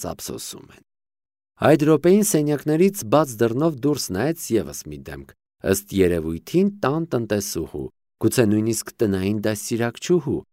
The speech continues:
մուգ զգեստ հագած, մոտ քառասուն տարեկան մի տիկնոջ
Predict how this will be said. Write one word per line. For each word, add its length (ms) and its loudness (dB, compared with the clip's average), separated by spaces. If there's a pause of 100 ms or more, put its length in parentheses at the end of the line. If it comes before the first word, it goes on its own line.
(280)
մուգ 280 4 (140)
զգեստ 500 -2
հագած, 560 -4 (420)
մոտ 320 4
քառասուն 580 0
տարեկան 440 -2
մի 160 -2
տիկնոջ 480 -2